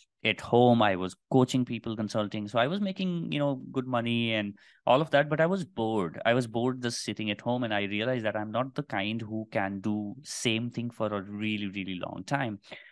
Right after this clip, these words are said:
So I need to find some new stuff, or even if I'm doing the same thing, right, for the, quite literally for the past six years, I'm, the only thing that I'm doing is podcast, but I'm finding new ways to sort of,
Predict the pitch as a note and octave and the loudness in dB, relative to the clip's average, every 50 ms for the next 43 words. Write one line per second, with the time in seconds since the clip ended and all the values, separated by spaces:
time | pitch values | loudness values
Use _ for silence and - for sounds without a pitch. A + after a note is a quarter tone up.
0 | - - - - - E3 C#3 D3 D3 C#3+ C#3+ D#3 F3+ A3 C4 - - - - A#3+ | -12 -10 -6 0 2 4 4 4 4 4 6 8 8 8 8 6 4 0 0 0
1 | A3+ G#3+ - - - _ - C3+ C3+ C3+ C#3+ C#3+ C3+ - C#3+ B2 A#2 A#2 A2 G#2+ | 0 0 -4 -8 -6 _ 0 2 4 4 2 0 0 2 2 2 2 2 0 0
2 | A2 A2+ A2+ A2 G#2+ - - - G2+ G2 - - - _ - B2 A#2 A2 A2+ A2+ | 0 2 2 2 0 -2 -2 0 0 0 0 -4 -10 _ 4 6 8 8 8 6
3 | A2+ - C#3+ D#3+ G3 G3+ F#3 G3+ F#3+ F3 D3+ D#3 D3+ C#3 - - C#3 A#2+ A2 G#2+ | 4 2 2 2 2 4 4 4 2 2 0 -4 -8 -10 -6 -4 -4 -4 -2 -2
4 | - A#2+ G#2 - G2+ A2+ - - A#2+ A#2 - _ _ _ _ _ - B2 G2+ - | -2 -2 -2 0 -2 -2 -2 -2 -4 -4 -4 _ _ _ _ _ 4 4 4 4
5 | G#2+ F2+ G#2 G2+ G2 G2 G#2+ F#2+ - F#2+ F#2 F2+ - - G#2+ - - A2 G#2 F#2+ | 2 0 0 0 2 2 0 2 2 2 2 2 0 -2 -4 -2 0 0 0 2
6 | - F#2+ F2+ - G2 A2 G2+ G2 F#2+ G#2+ G2+ A#2 A2 G#2 G2 F#2+ F#2+ F#2 G2 F#2+ | 0 -2 -2 -2 -2 0 0 0 0 -2 -2 -4 -2 -2 0 0 0 0 0 0
7 | F#2 F#2 F2+ - - - - - _ - G#3 - - - F#3 E3+ E3 D#3+ F#3 E3+ | 0 -2 -2 -4 -10 -18 -20 -6 _ 4 4 4 6 6 6 6 8 8 6 6
8 | D#3+ D#3+ - - F3 D#3 D3+ D#3 D#3+ D#3 D3 C#3 C#3+ D3+ D3+ C#3+ C3 B2 A#2 A#2+ | 6 6 4 4 4 4 4 4 2 0 2 4 4 6 6 6 4 4 4 4
9 | A#2 - - A#2+ - - G#2 G#2 G#2 G#2 | 2 0 -2 -4 -2 0 2 2 0 0